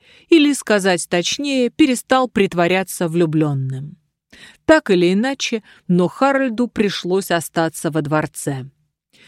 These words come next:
Не прошло и двух дней, как Акалуф Михаил, пряча улыбку в бороду,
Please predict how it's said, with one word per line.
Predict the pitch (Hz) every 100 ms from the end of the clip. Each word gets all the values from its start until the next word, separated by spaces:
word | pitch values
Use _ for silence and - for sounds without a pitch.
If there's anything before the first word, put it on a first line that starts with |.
| _
Не | 185 220
прошло | 240 254 - 320 269
и |
двух | 180 190 247 -
дней, | 165 180 233 254
как | - 180 - -
Акалуф | - 190 190 180 -
Михаил, | 175 147 156 151 226 262 - - _
пряча | 233 220 170 -
улыбку | 160 156 151 - - 269
в | 240
бороду, | 285 285 247 262